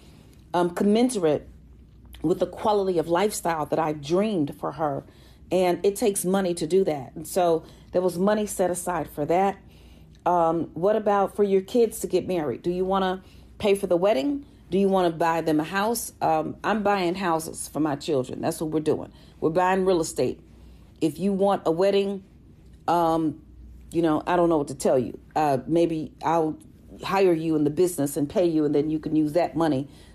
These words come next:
to pay for the wedding. But I'm going to, it's gonna be a real est-, it's gonna be an investment for me.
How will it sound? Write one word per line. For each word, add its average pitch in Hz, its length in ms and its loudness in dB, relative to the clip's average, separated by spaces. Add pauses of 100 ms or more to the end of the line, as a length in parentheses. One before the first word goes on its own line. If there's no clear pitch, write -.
to 165 100 -2
pay 226 200 2
for 170 140 -4
the 156 80 2
wedding. 139 340 0
But 151 140 0
I'm 180 180 -2
going 170 320 2 (120)
to, 143 300 0 (800)
it's - 140 -2
gonna 180 200 2
be 165 200 4
a 151 40 4
real 190 240 4
est-, - 240 -8
it's 196 100 0
gonna 220 160 2
be 226 100 2
an 202 40 2
investment 175 540 0
for 151 60 -8
me. 139 200 -2